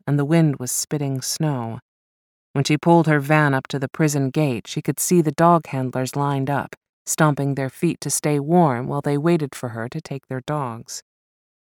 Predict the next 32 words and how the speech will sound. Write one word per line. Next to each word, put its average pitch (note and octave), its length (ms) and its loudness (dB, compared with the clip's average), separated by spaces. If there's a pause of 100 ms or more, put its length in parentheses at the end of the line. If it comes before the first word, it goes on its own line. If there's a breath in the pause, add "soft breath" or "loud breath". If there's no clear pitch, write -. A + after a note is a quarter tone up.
(380)
But D3 160 -6
there E3 160 2
was F3 260 2
no F#3 140 4
farm G3 400 -2
wagon, A2 480 -8 (320)
no C#3+ 180 4
wire D3 380 0
dog E3 320 0
crate. - 400 -14 (760)
She - 160 -2
went C3 240 0
into B2+ 220 -6
the C#3 140 -2
officer's C3 500 -2
shack C3 380 -4
to E3+ 100 -2
make D3+ 200 0
small G3 360 4
talk B2+ 400 -8
and C#3 180 -6
wait. E3 360 -4 (1200)
As C#3+ 140 -2
the D#3+ 100 4
minutes G3+ 420 6
passed, D#3 640 -2
she - 200 -4
figured D3 440 0
the C#3 120 -2
wagon C#3 460 0
wasn't B2+ 400 -4
coming. - 520 -4